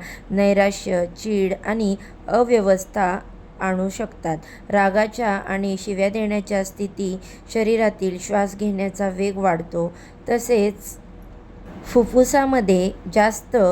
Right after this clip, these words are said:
ऑक्सिजन घेण्याचा प्रयत्न होतात, परंतु यामुळे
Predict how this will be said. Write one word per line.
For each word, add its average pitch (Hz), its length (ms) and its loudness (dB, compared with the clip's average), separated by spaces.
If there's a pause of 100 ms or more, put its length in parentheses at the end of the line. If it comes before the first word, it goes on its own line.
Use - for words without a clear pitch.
(180)
ऑक्सिजन 190 760 0
घेण्याचा 196 680 -2 (340)
प्रयत्न 202 420 2
होतात, 196 400 0
परंतु 202 400 0
यामुळे 202 540 2